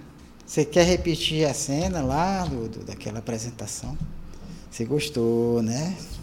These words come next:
Pois bem. <laughs> Obrigado, hein, irmã, pela lembrança. Eu também lembrei aqui da nossa apresentação, que foi muito engraçado, né? Não deixa de ser um momento de lazer que satis-,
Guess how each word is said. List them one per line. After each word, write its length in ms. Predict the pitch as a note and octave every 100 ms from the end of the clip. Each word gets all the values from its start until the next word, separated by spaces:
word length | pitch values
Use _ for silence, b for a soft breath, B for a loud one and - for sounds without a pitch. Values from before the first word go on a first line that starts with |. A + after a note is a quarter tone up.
| - -
Pois 180 | C3+
bem. 360 | C3 F2+ F2 E2+ - - - B B B B B B - - - - - - -
<laughs> 300 | - - - B B B B B
Obrigado, 460 | C3 C3+ B2 B2+ B2+
hein, 120 | B2+
irmã, 220 | A#2 G2+ G#2
pela 180 | A#2
lembrança. 540 | A#2 A#2+ A2 A2 A2 A#2+
Eu 40 |
também 260 | C3 B2 D3
lembrei 320 | C#3 B2+ C3
aqui 160 | B2+ A#2+
da 120 | A#2+
nossa 240 | A#2 A#2
apresentação, 680 | B2 A#2 A#2+ A#2 A#2+ - D3
que 80 | -
foi 320 | C#3 C3 - B B B B B B - - -
muito 260 | E3+ E3+ E3
engraçado, 760 | D#3+ D#3 - - G2+ G#2 G2 - -
né? 260 | D3 F3+
Não 140 | B2+ A#2+
deixa 280 | C3+ - D#3
de 140 | D3
ser 240 | C3 -
um 100 | C3
momento 580 | C3+ C3 B2 B2+ A#2+ C3 B2+ B B -
de 100 | C3+
lazer 500 | B2 A#2+ G#2 B2+ C#3
que 180 | B2 B2
satis-, 460 | - C3 - -